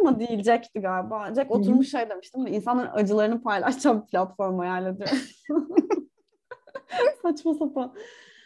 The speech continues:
Speaker 1: Ee, şey, evde oturmak deyince aklıma şu geldi. Ben bu aralar Yemekteyiz bağımlısı oldum. <laughs>
Speaker 2: Hmm.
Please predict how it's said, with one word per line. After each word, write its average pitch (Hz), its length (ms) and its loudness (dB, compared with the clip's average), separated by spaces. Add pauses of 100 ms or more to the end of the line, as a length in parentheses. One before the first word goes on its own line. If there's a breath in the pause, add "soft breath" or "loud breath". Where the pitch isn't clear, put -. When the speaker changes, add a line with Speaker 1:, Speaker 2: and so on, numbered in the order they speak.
(440 loud breath)
Speaker 1:
Ee, 208 360 4 (100)
şey, 320 140 4 (100)
evde 226 160 2
oturmak 330 400 0
deyince 339 240 4
aklıma 254 320 0
şu 294 160 -2
geldi. 226 380 0 (140)
Ben 254 380 -2
bu 254 100 2
aralar 269 380 0
Yemekteyiz 233 640 -6 (220)
bağımlısı 185 540 0
oldum. 170 400 -2
<laughs> - 40 -18 (720 loud breath)
Speaker 2:
Hmm. 156 420 4